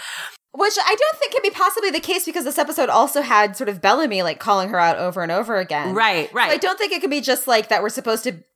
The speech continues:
Speaker 1: take that and be like, "Wow, Octavia's, like, really," like, I mean, I think maybe it's more of, like,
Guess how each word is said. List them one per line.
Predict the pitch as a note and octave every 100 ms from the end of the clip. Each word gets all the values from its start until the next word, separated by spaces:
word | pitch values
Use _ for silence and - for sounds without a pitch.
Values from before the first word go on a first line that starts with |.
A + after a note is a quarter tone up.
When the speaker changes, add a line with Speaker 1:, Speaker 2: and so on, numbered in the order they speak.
| _
Speaker 1:
take | C4 A3
that | G3+ F#3
and | G3+
be | F3+
like, | E3+ G3+
"Wow, | C4+ G#3+
Octavia's, | G#3 A3+ A3 G3+
like, | F#3+
really," | G#3 G3+ F#3+
like, | A3 - - - -
I | D4
mean, | E4
I |
think | F#4+ E4+
maybe | F4 D#4
it's | D4
more | C4+ B3+
of, |
like, | A3 G3+ G3 -